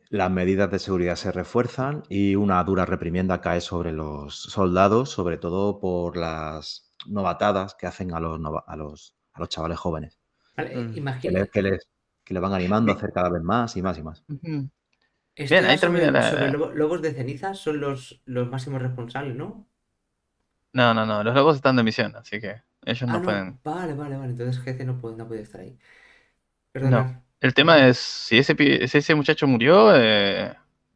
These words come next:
Speaker 4: es un soldado menos, ¿eh?
Speaker 1: ¿Sí?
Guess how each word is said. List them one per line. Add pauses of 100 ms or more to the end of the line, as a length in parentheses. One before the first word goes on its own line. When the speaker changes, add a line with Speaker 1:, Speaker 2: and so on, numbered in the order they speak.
(320)
Speaker 4:
es
un
soldado
menos,
¿eh? (3000)
Speaker 1:
¿Sí?